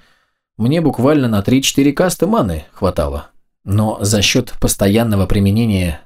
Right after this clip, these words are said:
стоимость снижается". Я одним большим глотком допил пива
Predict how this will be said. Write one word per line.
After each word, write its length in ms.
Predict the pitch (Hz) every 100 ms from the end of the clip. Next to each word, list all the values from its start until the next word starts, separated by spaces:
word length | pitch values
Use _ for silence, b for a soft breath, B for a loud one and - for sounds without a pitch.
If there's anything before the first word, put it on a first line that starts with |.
| _
стоимость 460 | - - 101 101 -
снижается". 640 | - 175 175 90 - - - _ _ _ _ _ _ _ _ _ _ -
Я 220 | 95 123
одним 240 | 139 110 104
большим 340 | 101 - 98
глотком 440 | 90 87 - 135
допил 320 | 98 85 90 80
пива 360 | 127 127 95